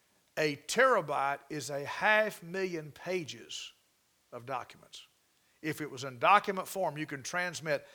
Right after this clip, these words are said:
a half mis-, million pages in one terabyte. And we had fourteen point three one terabytes. You imagine that? Hard to imagine, isn't it?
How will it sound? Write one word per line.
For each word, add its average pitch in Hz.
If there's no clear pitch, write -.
a 120
half 202
mis-, 170
million 160
pages 120
in 135
one 143
terabyte. 120
And 143
we 143
had 135
fourteen 160
point 127
three 135
one 117
terabytes. -
You 131
imagine 117
that? 123
Hard 135
to 110
imagine, 107
isn't 104
it? 92